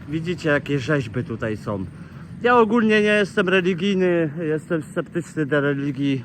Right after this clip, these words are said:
e, wierzę w swoje tam rzeczy. No ale to jest bardzo ciekawe zjawisko. Wiele takich, e, grobów właśnie, które mijamy po drodze, są bardzo ładne.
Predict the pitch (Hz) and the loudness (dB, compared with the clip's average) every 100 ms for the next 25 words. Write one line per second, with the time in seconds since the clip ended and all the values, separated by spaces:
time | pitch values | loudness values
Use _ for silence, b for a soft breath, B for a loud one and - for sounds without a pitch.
0 | 131 127 123 123 123 117 139 139 135 127 | -6 -4 -2 0 0 -2 -4 -2 -2 -2
1 | - B B B B - - - 165 175 | -8 B B B B -18 -16 -6 2 6
2 | 160 143 143 143 135 147 147 147 135 - | 6 4 2 0 2 2 2 2 0 0
3 | B B B - 139 185 202 202 220 165 | B B B 0 4 6 6 6 4 4
4 | 151 233 190 214 226 226 214 208 175 220 | 2 2 2 -2 0 2 2 2 4 2
5 | 208 - - 120 98 B B B B - | 2 -4 -4 -4 -4 B B B B -2
6 | 190 220 214 214 196 208 196 - 175 160 | 0 0 0 -4 -4 -6 -6 -2 2 2
7 | 151 170 202 208 175 214 170 160 165 190 | 2 4 4 4 4 4 2 -2 0 -2
8 | - 190 190 190 - 208 196 190 190 196 | -2 -2 -2 -2 -2 0 2 2 2 2
9 | 196 196 196 180 180 151 180 196 - 175 | 0 -2 0 2 2 4 2 2 0 -2
10 | 160 175 233 214 254 220 165 131 143 147 | 2 2 2 0 0 2 2 0 -2 -2